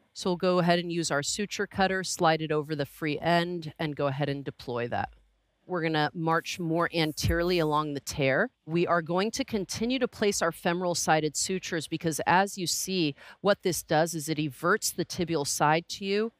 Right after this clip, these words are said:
And so if you wanted to place balanced vertical mattress stitches on the tibial side, it's nice to keep this eversion going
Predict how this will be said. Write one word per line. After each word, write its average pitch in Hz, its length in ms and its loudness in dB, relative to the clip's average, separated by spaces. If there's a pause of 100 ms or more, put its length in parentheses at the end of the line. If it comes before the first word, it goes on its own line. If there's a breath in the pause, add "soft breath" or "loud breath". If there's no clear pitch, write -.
And 170 200 2
so 160 500 2 (100)
if - 240 -6
you 185 80 -4
wanted 170 340 2
to 208 100 -6
place 165 480 0 (160)
balanced 160 540 2
vertical 160 420 -2
mattress 151 400 2
stitches 190 440 -2
on 156 100 0
the 147 80 -2
tibial 156 420 -4
side, 156 540 4 (160)
it's - 260 0
nice 185 360 2
to - 100 -4
keep - 380 -2
this 170 340 0
eversion 160 560 -2
going 165 540 0